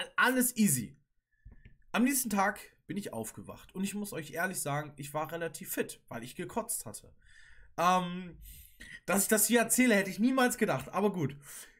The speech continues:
Zwei Wochen lang ging dieser Lehrgang noch und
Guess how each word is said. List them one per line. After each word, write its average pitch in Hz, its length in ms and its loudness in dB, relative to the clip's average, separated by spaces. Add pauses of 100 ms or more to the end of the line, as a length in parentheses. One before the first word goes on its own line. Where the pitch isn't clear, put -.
(340)
Zwei 277 380 4
Wochen 247 300 2
lang 208 420 0
ging 190 340 2
dieser 170 240 0
Lehrgang 143 360 0
noch 180 380 -2
und 202 320 0